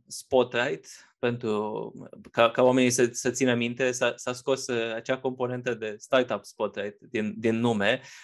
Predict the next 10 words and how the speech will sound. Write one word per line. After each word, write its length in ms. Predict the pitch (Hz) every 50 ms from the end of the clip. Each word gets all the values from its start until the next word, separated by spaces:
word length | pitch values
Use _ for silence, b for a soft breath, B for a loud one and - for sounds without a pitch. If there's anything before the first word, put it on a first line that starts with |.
| B B -
Uh, 560 | - 127 135 139 143 143 143 143 143 143 139 139 -
de 260 | - - 123 147 147
ce 120 | 143 160
ați 120 | 151 151 143
decis 240 | 143 139 - 165 139
să 80 | 147
o 40 | 147
simplificați, 1000 | 139 - 147 139 - 143 127 - 135 127 - 139 139 135 - - - - - _ _ _
cel 140 | - - 135
puțin 500 | 127 131 131 - 135 135 135 131 127 -